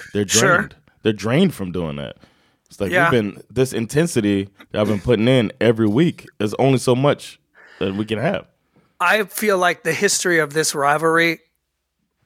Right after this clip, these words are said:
Speaker 2: puts them in a situation where all bets are off,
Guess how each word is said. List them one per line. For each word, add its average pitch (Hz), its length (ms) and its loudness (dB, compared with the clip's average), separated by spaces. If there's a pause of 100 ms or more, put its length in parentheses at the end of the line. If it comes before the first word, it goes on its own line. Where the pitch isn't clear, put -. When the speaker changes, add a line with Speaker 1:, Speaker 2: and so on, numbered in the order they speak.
Speaker 2:
puts - 300 -4
them 165 160 -4
in 156 100 -4
a 143 60 -2
situation 139 680 -4
where 139 140 -4
all 139 220 2
bets 131 280 -4
are 120 140 -8
off, - 380 -12